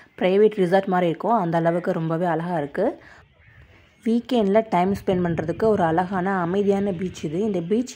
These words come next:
இன்னும் அந்த அளவுக்கு நிறைய பேருக்கு தெரியலன்னு நினைக்கிறேன். இந்த beach எங்க இருக்குன்னு பார்த்தீங்கன்னா, easier to மகாபலிபுரம் ரோட்ல கோவளம் அப்படிங்கிற இடத்துல இருக்கு. timing வந்து காலையில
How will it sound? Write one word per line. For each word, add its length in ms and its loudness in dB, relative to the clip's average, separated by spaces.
இன்னும் 240 0
அந்த 220 0
அளவுக்கு 340 0
நிறைய 240 -2
பேருக்கு 220 0
தெரியலன்னு 400 0
நினைக்கிறேன். 420 -4
இந்த 80 2
beach 280 2
எங்க 160 2
இருக்குன்னு 320 0
பார்த்தீங்கன்னா, 460 0
easier 440 2
to 80 4
மகாபலிபுரம் 680 0
ரோட்ல 260 0
கோவளம் 460 6
அப்படிங்கிற 420 0
இடத்துல 320 -2
இருக்கு. 240 -6
timing 480 4
வந்து 180 4
காலையில 320 6